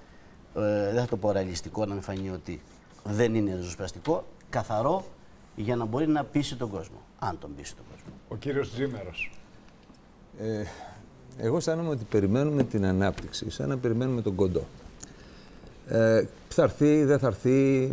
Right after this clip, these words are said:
Speaker 3: ε, θα βρούμε να τα πάρουμε, από ποιους θα τα πάρουμε, με ποιο τρόπο θα τα πάρουμε, χωρίς να μιλάμε για το πώς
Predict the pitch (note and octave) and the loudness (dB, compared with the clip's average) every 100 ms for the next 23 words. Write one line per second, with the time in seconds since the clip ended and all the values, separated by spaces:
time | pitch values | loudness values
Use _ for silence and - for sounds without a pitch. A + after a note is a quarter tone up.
0 | - - - B2 - C3+ A2+ C#3 C#3 C3 | -4 -4 -2 -2 0 0 4 4 4 2
1 | A#2+ C3 B2+ B2 B2 B2+ C3 - - - | 2 4 4 2 0 0 -2 -8 -18 -20
2 | - - A2 A#2 D3 C#3 C3 B2+ B2 A#2+ | -20 -6 -4 -4 -4 2 2 6 4 4
3 | A#2 A#2+ A#2+ - C3 C3+ A#2 A#2+ A2+ G#2+ | 0 0 0 0 2 2 2 0 4 4
4 | G2+ G2+ A#2 A#2+ D#3+ F#3+ F#3 C#3+ A#2 B2+ | 4 0 -4 -2 0 0 0 0 2 4
5 | D3+ D#3 A#2+ A#2+ A2 - C3+ | 2 -2 -2 -2 -2 0 -2